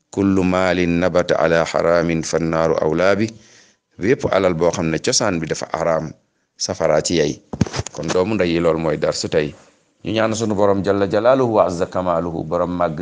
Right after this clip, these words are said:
gi, mu jéggal ñu njuumte yi, waaye musiba bi nga xam ne, balaa bi nga xam ne moo wàcc ci àddina bi tey, lëmbe ko, tiital ñëpp, jaaxal ñëpp, Yal nañ ci Yàlla musal.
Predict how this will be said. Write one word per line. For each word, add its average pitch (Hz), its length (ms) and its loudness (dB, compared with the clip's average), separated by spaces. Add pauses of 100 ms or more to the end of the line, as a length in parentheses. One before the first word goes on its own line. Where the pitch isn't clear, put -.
gi, - 80 -20 (720)
mu 85 240 -4 (360)
jéggal 85 420 -2
ñu 87 160 -2 (140)
njuumte 101 420 0
yi, 82 320 -2
waaye 87 320 2 (220)
musiba 87 400 -4
bi 95 160 0
nga 98 100 2
xam 87 200 -2
ne, 82 100 -2
balaa 87 320 2
bi 80 260 -4 (580)
nga 87 80 -6
xam 92 120 -4
ne 92 60 2
moo 101 220 2
wàcc 127 260 0
ci - 120 -6
àddina 104 280 -2
bi 92 120 -6
tey, 98 180 -2
lëmbe 107 320 -2
ko, - 120 -14 (600)
tiital 107 300 2
ñëpp, 131 240 0
jaaxal 107 360 2
ñëpp, 139 200 0 (600)
Yal 80 160 -4
nañ 85 160 -2
ci 85 100 -6
Yàlla 85 200 2
musal. 101 380 0